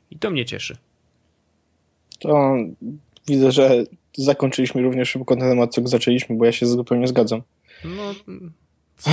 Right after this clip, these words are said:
Speaker 1: co ja mogę zrobić, no?
Speaker 2: Znajdziemy coś, na czym będziemy debatować dłużej, na czym nie będziemy się ze sobą zgadzać.
Speaker 1: Tak.
Speaker 2: Ale najpierw.
Speaker 1: Najpierw.
Speaker 2: This summer, the
Speaker 1: <laughs>
Speaker 2: man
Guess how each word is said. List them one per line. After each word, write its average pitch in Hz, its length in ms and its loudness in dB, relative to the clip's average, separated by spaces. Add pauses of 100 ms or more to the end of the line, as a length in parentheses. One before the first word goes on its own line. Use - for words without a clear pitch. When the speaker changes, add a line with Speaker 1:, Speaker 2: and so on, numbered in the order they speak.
(100)
Speaker 1:
co 160 60 6
ja 185 140 4
mogę 170 300 -2
zrobić, 127 540 -6
no? 101 120 -16 (220)
Speaker 2:
Znajdziemy 156 600 4
coś, 160 200 0
na 156 100 0
czym 147 160 -4
będziemy 143 340 0
debatować 135 440 2
dłużej, 143 280 0
na 135 100 0
czym 139 140 -6
nie 131 80 2
będziemy 131 240 2
się - 140 -12
ze 123 40 -6
sobą 127 160 -2
zgadzać. 110 460 0 (200)
Speaker 1:
Tak. 110 260 -4
Speaker 2:
Ale 113 180 2
najpierw. 131 600 2 (340)
Speaker 1:
Najpierw. - 1040 -4 (260)
Speaker 2:
This 139 280 2
summer, 101 520 0 (480)
the 143 140 -2
Speaker 1:
<laughs> 123 80 -6
Speaker 2:
man 113 160 0